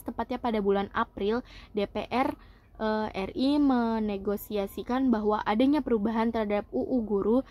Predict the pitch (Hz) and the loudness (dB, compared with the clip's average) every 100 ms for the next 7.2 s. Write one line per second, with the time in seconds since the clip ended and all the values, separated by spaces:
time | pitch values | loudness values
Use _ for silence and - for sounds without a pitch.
0 | - - 208 208 196 190 240 262 240 - | -20 -10 0 2 2 0 0 0 0 -2
1 | 202 208 202 208 254 226 208 202 196 190 | -4 -6 -2 -2 -2 -4 -2 0 0 0
2 | 190 190 185 156 170 - - - - - | 0 0 0 -2 -4 -18 -20 -20 -20 -20
3 | - - - - - - 233 220 208 202 | -20 -20 -20 -20 -20 -6 -2 0 0 4
4 | 233 311 - - - - 214 202 202 214 | 6 6 2 -20 -20 -4 0 0 0 -2
5 | 208 196 208 214 208 214 214 208 277 - | 0 0 -2 -2 -2 -4 -4 -2 -2 0
6 | 220 208 208 226 - 285 285 247 220 226 | -2 0 -2 -4 -2 -2 0 -2 0 0
7 | 220 | 0